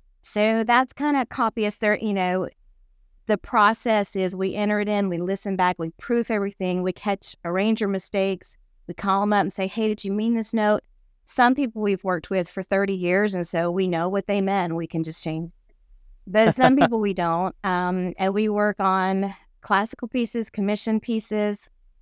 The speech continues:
Speaker 1: We've sent music to countries I've never heard of for Sting when he was doing European tours.
Speaker 2: <laughs>
Speaker 1: Um, uh, so that's kind of that, that job. And basically, if there is an orchestra on a record, you have to have a copyist. Now,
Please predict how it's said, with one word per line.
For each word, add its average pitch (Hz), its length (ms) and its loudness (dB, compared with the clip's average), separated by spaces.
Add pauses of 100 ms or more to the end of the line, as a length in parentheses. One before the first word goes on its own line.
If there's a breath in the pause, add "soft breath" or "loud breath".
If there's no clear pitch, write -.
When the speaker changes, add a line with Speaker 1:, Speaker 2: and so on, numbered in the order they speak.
(160)
Speaker 1:
We've 208 260 2
sent 185 260 -2
music 190 460 -2
to 180 220 -4
countries 196 420 -2
I've 165 160 0
never 165 220 -4
heard 220 260 -2
of 220 220 4
for 185 80 -8
Sting 208 520 0
when 175 120 -4
he 190 160 -4
was 175 160 -4
doing 185 220 -2
European 185 380 -4 (220)
tours. 202 420 -2 (260)
Speaker 2:
<laughs> - 200 -2
Speaker 1:
Um, 170 760 2 (380)
uh, 170 300 -2
so 208 220 -2
that's 233 320 2
kind 240 260 -2
of 185 120 -2
that, 175 300 0 (220)
that 175 180 2
job. 147 280 -2
And 175 100 -2
basically, 220 340 0
if 190 120 -4
there 185 260 0
is 180 200 -6
an 170 80 -6
orchestra 220 520 -2
on 165 120 0
a 160 100 -2
record, 160 600 -2 (400)
you 202 120 -2
have 175 280 0
to - 80 -12
have 160 100 -2
a 147 40 -10
copyist. - 600 -6
Now, 185 400 0